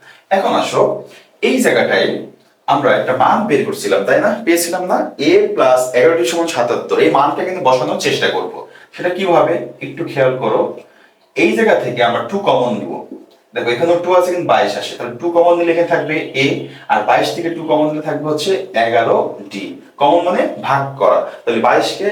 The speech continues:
টু দিয়ে ভাগ করলে, দুই দিয়ে ভাগ করলে হবে এগারো। এবার আসো, twenty three divided two into এই যে টু, এই টু আমরা এই টু কেটে দিলাম, কারণ গুণাকার আছে এবং এটা নিচে আছে উপরে আছে, কেটে দিলাম। তাহলে আমাদের থাকলো কি টোয়েন্টি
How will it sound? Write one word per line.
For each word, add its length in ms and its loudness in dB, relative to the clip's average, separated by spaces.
টু 140 -6
দিয়ে 160 2
ভাগ 100 4
করলে, 200 4
দুই 120 -2
দিয়ে 160 4
ভাগ 160 2
করলে 240 2
হবে 160 6
এগারো। 260 4
এবার 140 4
আসো, 240 0
twenty 380 0
three 240 -2
divided 380 2
two 160 0
into 320 -4
এই 140 6
যে 80 0
টু, 100 0
এই 140 4
টু 60 -2
আমরা 200 2
এই 100 2
টু 120 -2
কেটে 240 0
দিলাম, 160 -4
কারণ 220 2
গুণাকার 400 4
আছে 160 0
এবং 200 0
এটা 180 2
নিচে 180 0
আছে 140 0
উপরে 240 2
আছে, 160 -2
কেটে 240 -2
দিলাম। 180 0
তাহলে 220 0
আমাদের 280 0
থাকলো 320 0
কি 60 -4
টোয়েন্টি 320 -2